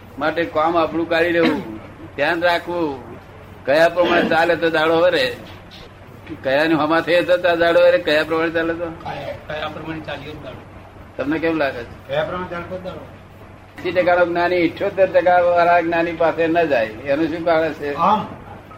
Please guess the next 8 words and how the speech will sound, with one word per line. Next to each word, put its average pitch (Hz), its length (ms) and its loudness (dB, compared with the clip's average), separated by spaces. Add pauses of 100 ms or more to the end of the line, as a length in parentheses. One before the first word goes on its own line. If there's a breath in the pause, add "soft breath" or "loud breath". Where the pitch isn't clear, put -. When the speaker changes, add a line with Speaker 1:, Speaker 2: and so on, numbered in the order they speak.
(920)
Speaker 1:
અમને 156 200 0
એવું 202 220 2
ના 196 100 2
હોય, 160 160 2
અમે 143 300 -2
વાઘરી 151 360 0
પાસે 170 280 -2
બેસીએ. 143 880 -10